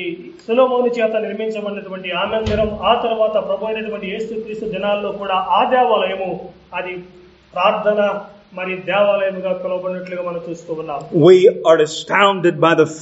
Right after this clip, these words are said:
Speaker 2: failings of David, but all the more we are amazed by the forgiveness of God.
Speaker 1: కాబట్టి దావీదు యొక్క తప్పిదాలను బట్టి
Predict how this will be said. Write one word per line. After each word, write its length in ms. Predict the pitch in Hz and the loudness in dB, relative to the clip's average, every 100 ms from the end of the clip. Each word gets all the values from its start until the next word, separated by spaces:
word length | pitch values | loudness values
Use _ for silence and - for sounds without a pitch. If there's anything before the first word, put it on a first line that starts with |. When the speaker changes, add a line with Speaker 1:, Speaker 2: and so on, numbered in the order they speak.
| 165 | 4
Speaker 2:
failings 560 | 190 185 170 170 143 156 | 8 8 6 2 -2 -4
of 40 | 147 - 151 | -4 0 6
David, 440 | 190 190 180 165 165 143 - - _ - 185 | 8 8 2 0 0 -4 -4 -20 _ -2 2
but 100 | 180 202 | 6 10
all 220 | 262 269 214 | 10 8 6
the 60 | 208 214 | 2 4
more 260 | 262 214 135 110 - _ _ 131 | 6 4 2 -6 -16 _ _ -6
we 60 | 214 185 | -2 0
are 80 | 160 156 | -2 -6
amazed 560 | 147 139 202 170 156 - | -10 4 4 4 0 2
by 60 | 156 | 2
the 80 | 147 - | 2 2
forgiveness 760 | 165 123 113 180 175 151 113 - 117 | -2 -2 2 6 6 4 -2 -4 -6
of 80 | 104 - 147 | -8 0 4
God. 280 | 139 107 - - 180 | 4 4 -4 -12 -8
Speaker 1:
కాబట్టి 360 | 202 185 208 180 190 | -8 -8 -10 -8 -4
దావీదు 340 | 226 254 254 247 | -2 -2 -4 -6
యొక్క 140 | 233 226 240 | -4 -4 -4
తప్పిదాలను 560 | 240 302 294 269 240 208 | -4 0 2 2 0 -2
బట్టి 180 | 202 | -2